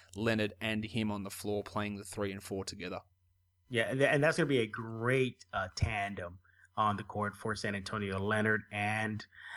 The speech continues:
Speaker 2: uh, uh, Kawhi, and I might even toss in there Jonathan Simmons. Not necessarily a breakout, but as far as having a, a very good sophomore season.
Speaker 1: Well, Simmons is the next guy, probably the only guy we haven't really
Speaker 2: Yeah.
Speaker 1: touched on, on this roster, an undrafted player who,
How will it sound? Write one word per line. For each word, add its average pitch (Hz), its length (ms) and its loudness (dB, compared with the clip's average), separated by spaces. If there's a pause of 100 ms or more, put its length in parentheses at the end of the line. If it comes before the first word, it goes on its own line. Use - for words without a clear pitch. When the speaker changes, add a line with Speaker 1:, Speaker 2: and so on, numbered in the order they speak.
(180)
Speaker 2:
uh, - 60 -2
uh, 95 500 0
Kawhi, 120 720 8
and 107 260 -2
I 113 140 2
might 170 180 6
even 123 220 2
toss 117 320 -2
in 123 160 -2
there 113 160 0
Jonathan 107 420 -2
Simmons. 110 600 -4
Not 170 100 8
necessarily 170 300 6
a 104 40 -4
breakout, 120 580 4 (180)
but 104 200 -4 (160)
as 131 140 -8
far 113 320 0
as - 220 -10 (420)
having 127 300 2
a, 104 240 -2
a 98 280 -6 (280)
very 135 380 6
good 101 260 0
sophomore 101 420 -2
season. - 340 -14 (160)
Speaker 1:
Well, 127 200 2
Simmons 180 340 2
is 110 80 2
the 104 100 -2
next 104 220 0
guy, 95 240 -2
probably 113 240 0
the 101 100 0
only 104 140 0
guy 101 100 0
we 101 120 2
haven't 104 200 0
really 104 120 2
Speaker 2:
Yeah. 95 100 0
Speaker 1:
touched - 320 -2
on, 104 220 -2
on 104 120 0
this 95 220 -4
roster, 104 320 2 (300)
an 123 80 2
undrafted 123 580 2
player 110 320 4
who, 117 240 4